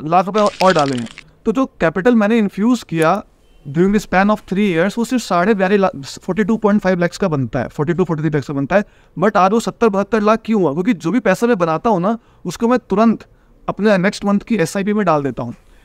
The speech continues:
मेरा जो monthly target है अभी, वो है वन पॉइंट फ़ाइव से टू percent per month, और जो कि मेरे corpus का, क्योंकि मेरा trading capital चौहत्तर लाख या बहत्तर लाख नहीं है।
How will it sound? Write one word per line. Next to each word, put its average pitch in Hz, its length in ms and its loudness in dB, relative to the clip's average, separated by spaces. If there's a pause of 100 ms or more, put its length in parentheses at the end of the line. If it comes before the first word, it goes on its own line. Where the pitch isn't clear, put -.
(160)
मेरा 185 180 2
जो 240 100 2
monthly 202 360 0
target 170 380 2
है 160 100 4
अभी, 214 280 0 (240)
वो 180 140 4
है 247 100 6
वन 190 260 2
पॉइंट 226 300 2
फ़ाइव 180 260 0
से 240 160 -2
टू 220 240 -4
percent 208 520 0
per 175 120 2
month, 220 260 2
और 208 140 0
जो 170 180 -4
कि 233 120 -2
मेरे 214 220 2
corpus 165 520 -2
का, 156 120 -4
क्योंकि 180 200 -4
मेरा 226 160 2
trading 220 400 0
capital 220 280 2
चौहत्तर 202 360 -2
लाख 220 200 2
या 220 80 2
बहत्तर 220 340 -2
लाख 220 180 0
नहीं 220 280 2
है। 123 100 -6